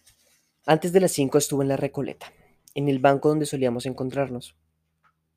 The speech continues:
Mi espíritu ya ensombrecido cayó en un total abatimiento al ver los árboles, los senderos y los bancos que habían sido testigos de nuestro amor. Pensé con desesperada melancolía en los instables,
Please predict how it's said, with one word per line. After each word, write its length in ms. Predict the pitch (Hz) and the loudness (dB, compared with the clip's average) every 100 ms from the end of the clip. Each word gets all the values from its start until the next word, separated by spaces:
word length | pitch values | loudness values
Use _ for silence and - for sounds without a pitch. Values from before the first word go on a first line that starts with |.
| _ _ _ _ _ _ _ _ _ - - | _ _ _ _ _ _ _ _ _ -14 -2
Mi 100 | 143 | -2
espíritu 400 | 139 135 143 151 | 0 0 0 0
ya 100 | 139 | 0
ensombrecido 680 | 127 127 127 131 - 131 131 | -2 -4 -4 -6 -4 -4 -2
cayó 200 | 139 131 | -2 -2
en 60 | 131 | -4
un 60 | |
total 280 | 127 131 135 | -8 -8 -6
abatimiento 720 | 135 135 135 135 127 123 - | -4 -6 -8 -6 -8 -10 -12
al 140 | 139 135 | -8 -4
ver 180 | 131 131 | -4 -4
los 140 | 131 | -6
árboles, 420 | 135 117 - - _ _ _ _ | -8 -10 -14 -20 _ _ _ _
los 160 | 143 139 | -4 -2
senderos 580 | 135 131 131 127 - _ _ _ | -4 -4 -4 -4 -10 _ _ _
y 100 | 143 | 0
los 220 | 143 135 | 0 2
bancos 340 | 143 143 151 - | 0 -2 -4 -6
que 100 | 151 | -4
habían 180 | 139 135 | -4 -2
sido 180 | 135 | -4
testigos 440 | 131 139 - 131 127 | -4 -6 -6 -6 -4
de 100 | 135 | -4
nuestro 260 | 131 - | -6 -10
amor. 200 | 127 127 - _ _ _ _ _ - _ _ _ _ | -10 -10 -14 _ _ _ _ _ -20 _ _ _ _
Pensé 260 | 151 139 147 | -2 -2 -2
con 140 | 156 | 0
desesperada 520 | 160 170 - 147 131 | 0 -2 -4 -2 -2
melancolía 540 | 127 131 131 143 135 131 | 0 0 -2 -4 -4 -2
en 60 | |
los 180 | 127 131 | -4 -6
instables, 840 | 143 139 - 135 131 139 156 - | -8 -8 -10 -4 -4 -4 -8 -14